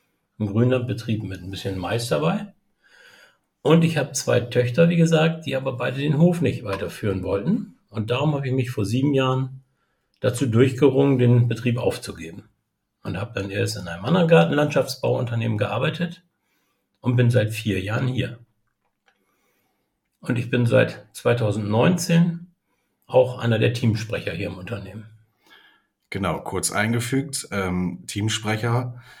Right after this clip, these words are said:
Speaker 2: Ähm, ja, unterm Strich gesagt, eigentlich ist das unser kleiner Betriebsrat.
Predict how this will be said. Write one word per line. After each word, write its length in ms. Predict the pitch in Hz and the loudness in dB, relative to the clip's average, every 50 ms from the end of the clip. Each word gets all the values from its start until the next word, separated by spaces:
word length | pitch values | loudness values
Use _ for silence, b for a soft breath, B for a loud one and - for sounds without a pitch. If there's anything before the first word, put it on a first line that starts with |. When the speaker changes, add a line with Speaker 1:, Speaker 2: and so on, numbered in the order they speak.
| B B B B B B B B _ - | B B B B B B B B _ -12
Speaker 2:
Ähm, 460 | - 90 87 87 85 85 85 85 82 82 | -8 -6 -4 -4 -2 -2 -2 -4 -4 -6
ja, 260 | 87 87 90 87 82 | -8 -4 -4 -2 -2
unterm 360 | 80 76 - 85 82 104 90 | -4 -6 -8 -6 -6 -4 -4
Strich 280 | 82 - - 98 92 - | -4 -4 -4 -6 -8 -6
gesagt, 360 | - 92 87 95 92 87 - | -6 -2 0 0 -2 -2 -4
eigentlich 580 | - 90 90 87 87 85 85 82 - - - - - | -8 -8 -6 -6 -4 -4 -6 -6 -8 -14 -18 -14 -12
ist 160 | 92 - - | -10 -8 -6
das 180 | 92 85 - - | -4 -6 -6 -6
unser 220 | 87 82 82 85 | -6 -4 -4 -4
kleiner 260 | 82 - 90 87 85 | -4 -4 -4 -4 -4
Betriebsrat. 840 | 82 80 82 - - 104 101 - - - 92 92 92 92 - - _ | -4 -6 -6 -8 -6 -6 -6 -6 -6 -4 -2 0 0 0 -2 -8 _